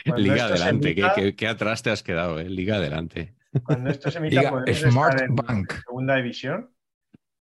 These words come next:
Speaker 2: Sí,
Speaker 3: ¿Eh?
Speaker 2: Carleto,
Speaker 1: Vale.
Speaker 2: estás, estás muy negativo con el Español, ¿eh?
Speaker 1: Sí.
Speaker 2: Pues si has tenido un día
Speaker 1: Ya.
Speaker 2: tan malo, no te quiero hablar hoy del Español.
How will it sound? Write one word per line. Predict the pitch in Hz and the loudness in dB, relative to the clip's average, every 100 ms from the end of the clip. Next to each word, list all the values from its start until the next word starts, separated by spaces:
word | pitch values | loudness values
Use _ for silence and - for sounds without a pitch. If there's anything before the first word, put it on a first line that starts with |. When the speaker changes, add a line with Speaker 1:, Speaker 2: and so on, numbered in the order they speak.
| _ | _
Speaker 2:
Sí, | - - | -8 -2
Speaker 3:
¿Eh? | 90 | 0
Speaker 2:
Carleto, | 80 85 87 78 | 2 2 2 0
Speaker 1:
Vale. | 78 78 78 | -2 -2 -2
Speaker 2:
estás, | 78 - 92 - - | -2 -2 -2 -2 -6
estás | - - 92 92 - - - - _ _ _ | -8 -4 -2 0 -2 -2 -6 -12 _ _ _
muy | 95 92 | 0 0
negativo | 85 78 92 85 | 0 0 2 2
con | 80 | 2
el | 78 | -2
Español, | - 80 85 82 | -2 -2 0 0
¿eh? | 87 127 - _ _ _ - _ _ _ _ _ _ _ _ _ _ _ _ _ _ _ _ _ _ _ _ _ | -2 -6 -14 _ _ _ -20 _ _ _ _ _ _ _ _ _ _ _ _ _ _ _ _ _ _ _ _ _
Speaker 1:
Sí. | - 151 - - - - - | -2 0 -2 -16 -18 -16 -6
Speaker 2:
Pues | 101 | -2
si | |
has | 120 | 0
tenido | 143 135 | 2 2
un | 131 | 4
día | 127 | 2
Speaker 1:
Ya. | 120 | 2
Speaker 2:
tan | 113 | 2
malo, | 117 127 131 | 2 2 2
no | 117 113 | 2 0
te | 110 | -2
quiero | 101 104 | 0 0
hablar | 95 90 85 | 2 0 0
hoy | 85 | -2
del | 78 | -4
Español. | 73 73 - | -8 -10 -12